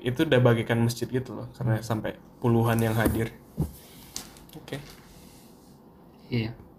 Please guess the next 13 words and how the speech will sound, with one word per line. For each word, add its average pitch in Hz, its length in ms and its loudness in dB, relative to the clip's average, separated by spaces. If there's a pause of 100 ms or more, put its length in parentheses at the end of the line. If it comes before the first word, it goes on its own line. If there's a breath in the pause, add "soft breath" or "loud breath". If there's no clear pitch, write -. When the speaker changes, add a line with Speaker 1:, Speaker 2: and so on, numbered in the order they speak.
(100)
Speaker 3:
Di, 127 220 4 (340)
di 135 100 -2
Kanada 135 300 2
juga 139 200 2
cukup 123 280 -2
umum 120 240 2
ya. 110 160 -2
Dan 117 260 -2
mungkin 139 400 4 (460 soft breath)
salah 120 260 4
satu, 117 880 2 (260)
apa - 180 -4
namanya, 123 340 2